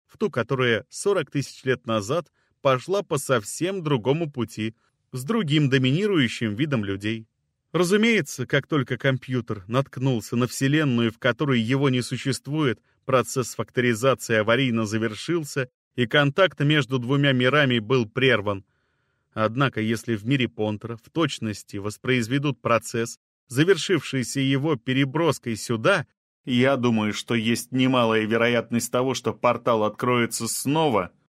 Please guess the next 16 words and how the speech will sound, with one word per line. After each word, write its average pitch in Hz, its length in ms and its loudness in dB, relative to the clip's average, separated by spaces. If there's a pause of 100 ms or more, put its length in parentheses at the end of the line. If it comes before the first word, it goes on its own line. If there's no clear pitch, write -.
(120)
именно 170 500 0
в 151 100 -2
нашу 170 340 0
вселенную, 120 680 -2 (340)
первой 151 480 4
отделившейся 120 880 -2 (160)
от 117 240 -4
их 139 160 0
линии 139 320 0
развития. 143 680 0 (400)
«Много 185 440 4
если», — 165 720 0 (420)
сказала 107 540 2
Мэри. 95 420 -4 (280)
«Кроме 120 300 0
того, 127 380 -4